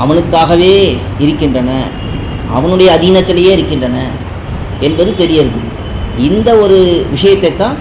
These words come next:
முக்கியமாக நம்முடைய பெரியோர்கள் சாஸ்திரத்திலே எடுத்து காட்டி, எந்தெந்த பதார்த்தங்களை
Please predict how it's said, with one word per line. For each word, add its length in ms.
முக்கியமாக 500
நம்முடைய 320
பெரியோர்கள் 420
சாஸ்திரத்திலே 640
எடுத்து 260
காட்டி, 340
எந்தெந்த 400
பதார்த்தங்களை 600